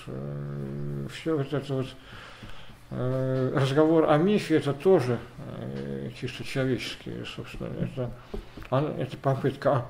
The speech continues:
э, анализировать какие-то человеческие, значит, э, реалии, да, и, собственно, это понятно, э, говорил Барт, что это ничего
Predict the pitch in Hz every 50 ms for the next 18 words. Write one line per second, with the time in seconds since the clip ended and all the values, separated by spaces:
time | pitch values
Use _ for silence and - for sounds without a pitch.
0 | - - 135 135 135 135 131 135 135 131 127 - - - - - - - - -
1 | - - - - - - - - - - - - 175 - - - - - - -
2 | - - - - - - - - - 127 131 135 147 156 147 147 143 127 117 110
3 | 107 107 - - 110 - 127 113 - - - - 123 123 123 120 107 107 - -
4 | - - - - 104 104 101 98 120 113 - - 120 117 - - 139 147 - 117
5 | 113 120 117 - - 135 127 147 208 247 254 220 202 180 165 147 131 131 160 175
6 | 170 139 127 131 131 131 135 139 143 143 143 147 143 135 - - - 123 - -
7 | - 127 131 147 143 - 131 143 143 147 151 147 - - - 113 - - - -
8 | - - - 120 - - - - - - - - 127 127 117 110 120 127 131 131
9 | 131 123 123 135 127 120 - - - 135 135 127 - 127 117 120 - - - 143
10 | 131 127 127 113 117